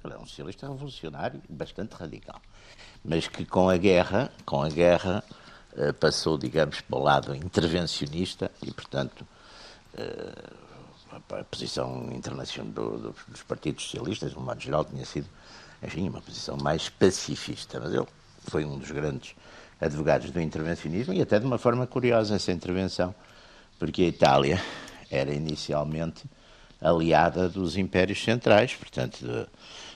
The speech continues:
de, de, da Alemanha e da, e de, e da Áustria.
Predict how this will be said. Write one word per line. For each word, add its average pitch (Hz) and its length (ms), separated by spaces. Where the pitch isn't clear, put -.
de, - 460
de, - 600
da 67 100
Alemanha 78 560
e 90 160
da, 90 480
e 82 260
de, 64 260
e 139 60
da - 120
Áustria. - 420